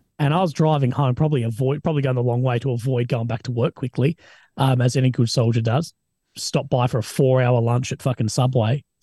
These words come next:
But, <laughs> um, and then, yeah, the, the, um, imaging specialist rang me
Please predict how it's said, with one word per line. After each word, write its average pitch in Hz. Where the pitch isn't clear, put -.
But, 175
<laughs> -
um, 165
and 156
then, 160
yeah, 180
the, 147
the, 139
um, 123
imaging 151
specialist -
rang 165
me 151